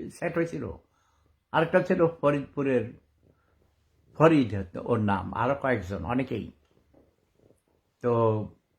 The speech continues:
অতি ঘনিষ্ঠ ছিল। তখন আমি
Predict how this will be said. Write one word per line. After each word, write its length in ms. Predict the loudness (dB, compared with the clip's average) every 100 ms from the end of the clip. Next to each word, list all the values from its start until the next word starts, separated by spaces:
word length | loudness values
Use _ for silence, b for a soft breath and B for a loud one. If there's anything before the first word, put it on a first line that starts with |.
| _ _ _ _ _ _ _ _ _ _ _ _ _ _ _ _ _ _ _ _
অতি 240 | -8 -2 0
ঘনিষ্ঠ 440 | 2 2 0 -6
ছিল। 400 | -8 -8 -10 -8
তখন 320 | -8 -6 0
আমি 280 | 2 2 0